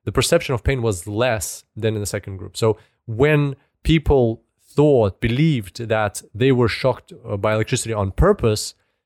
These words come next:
their perception, they felt that, it was more painful. <laughs> Even though it's exactly the same shock of electricity, for them it felt more painful because they s-, thought there was an intention to hurt,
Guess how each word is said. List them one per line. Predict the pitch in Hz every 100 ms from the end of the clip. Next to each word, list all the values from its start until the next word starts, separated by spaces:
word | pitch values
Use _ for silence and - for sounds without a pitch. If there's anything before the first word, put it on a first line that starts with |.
| _ _
their | 113 101 143 156
perception, | 135 127 104 - 170 - 120
they | 113
felt | - - 139 139 -
that, | 113 101 _ _ _ _ -
it | 127
was | 120
more | 113 113
painful. | - 110 101 98 - _
<laughs> |
Even | 113 139 139
though | 143
it's | 123
exactly | 113 127 139 131
the | 117
same | 127 113
shock | 123 107
of | 107
electricity, | 104 - 135 123 113 _
for | 110
them | 110 127
it | 117
felt | - 107
more | 104
painful | - 160 139 101 107 _ _ _ _ -
because | 104 143 139 123 113 - _ _ _ _ _ _ _ _ _
they | 107 107 110 104
s-, | 90 - - -
thought | 120 107
there | 110
was | 101
an | 98
intention | 98 - 139 139 - 107
to | 98
hurt, | 104 101